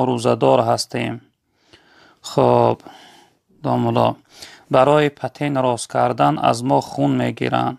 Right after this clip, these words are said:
روزه‌مان می‌شکند." می‌فهماندید؟ خب، داملا. خب. خیلی ما،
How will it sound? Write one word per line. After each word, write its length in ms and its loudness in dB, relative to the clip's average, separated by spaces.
روزه‌مان 520 0
می‌شکند." 760 -2
می‌فهماندید؟ 800 -4
خب، 340 0
داملا. 480 0
خب. 540 0
خیلی 460 2
ما، 200 6